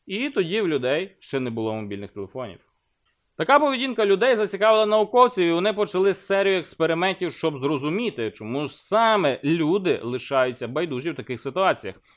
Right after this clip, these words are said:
І ви вже, мабуть, розумієте, чому саме так було. Дослідження показали, що чим більше людей є свідками, тим менша ймовірність, що хтось з них заступиться за жертву. Пасивні спостерігачі припускають,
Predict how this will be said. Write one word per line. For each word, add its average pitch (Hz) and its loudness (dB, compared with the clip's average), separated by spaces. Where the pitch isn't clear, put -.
І 143 -6
ви 202 0
вже, 175 -2
мабуть, 175 -2
розумієте, 170 -2
чому 123 -6
саме 180 0
так 151 0
було. 175 -2
Дослідження 123 -4
показали, 147 0
що 110 -6
чим 127 -6
більше 131 -8
людей 127 -4
є 117 -4
свідками, 131 -6
тим 151 0
менша 175 0
ймовірність, 131 -2
що 123 -4
хтось 151 -2
з 117 -12
них 160 -2
заступиться 147 -8
за 180 -2
жертву. 175 0
Пасивні 131 -2
спостерігачі 107 -8
припускають, 143 -4